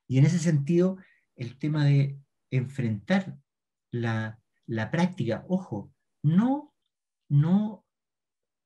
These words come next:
no solo la práctica profesional, sino que los distintos momentos de práctica que uno tiene a lo largo de la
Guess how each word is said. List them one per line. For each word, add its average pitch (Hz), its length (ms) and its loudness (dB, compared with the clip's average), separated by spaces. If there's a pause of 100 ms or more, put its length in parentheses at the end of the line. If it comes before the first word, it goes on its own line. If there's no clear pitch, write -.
no 156 180 0
solo 202 280 0
la 175 140 4
práctica 147 760 -4 (360)
profesional, 135 760 0
sino 143 340 6
que 139 100 0
los 120 160 -4
distintos 220 680 -2
momentos 180 640 4
de 151 80 -2
práctica 185 680 -2
que - 100 -4
uno 156 240 0
tiene 156 360 -2
a 143 80 -2
lo 131 100 0
largo 139 320 2
de 131 80 2
la 120 300 -6